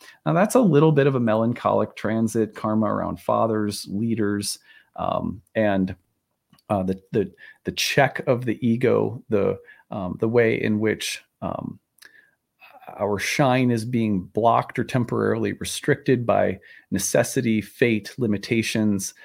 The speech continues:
Uh, we're, we're cr-, trying to creatively, cr-, something is trying to be creatively crystallized, and it requires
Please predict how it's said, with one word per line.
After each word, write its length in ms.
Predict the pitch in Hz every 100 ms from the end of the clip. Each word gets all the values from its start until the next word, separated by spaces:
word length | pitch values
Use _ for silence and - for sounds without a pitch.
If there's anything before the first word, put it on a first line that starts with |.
| - _ -
Uh, 140 | 76 -
we're, 200 | 107 185 -
we're 180 | 95 190 - -
cr-, 160 | -
trying 240 | - 160 151
to 80 | 120
creatively, 720 | - 139 107 107 143 127 98
cr-, 240 | - -
something 300 | - 180 156
is 100 | 107
trying 240 | - 135 120
to 60 |
be 100 | 110
creatively 600 | 95 - 107 107 131 120
crystallized, 880 | 95 - 135 - 131 117 110 113 113
and 60 | 110
it 60 |
requires 640 | - - 117 113 107 104